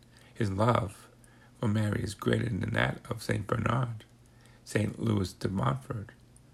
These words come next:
Saint Maximilian Kolbe, and S-, Saint John Paul the Second combined. There has never been a greater Marian saint than Saint Joseph,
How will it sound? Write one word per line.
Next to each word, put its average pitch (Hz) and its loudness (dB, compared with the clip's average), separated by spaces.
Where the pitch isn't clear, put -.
Saint - 0
Maximilian 101 0
Kolbe, 120 0
and 95 -8
S-, - -16
Saint - -2
John - -4
Paul 113 -4
the - -16
Second 110 -2
combined. 110 0
There 57 2
has 107 0
never 120 4
been 110 2
a - -2
greater - 0
Marian - 0
saint - -4
than - -20
Saint - -6
Joseph, - -8